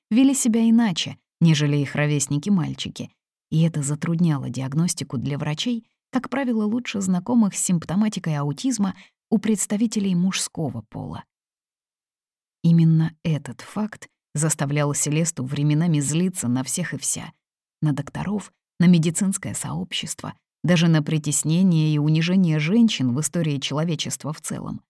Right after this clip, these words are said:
Иногда, чувствуя себя особенно несчастной,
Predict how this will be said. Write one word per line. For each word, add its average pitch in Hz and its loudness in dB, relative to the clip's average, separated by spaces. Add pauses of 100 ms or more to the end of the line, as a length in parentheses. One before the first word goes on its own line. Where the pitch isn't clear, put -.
(1040)
Иногда, 147 -2 (280)
чувствуя 175 -2
себя 165 -2
особенно 160 -2
несчастной, 147 -4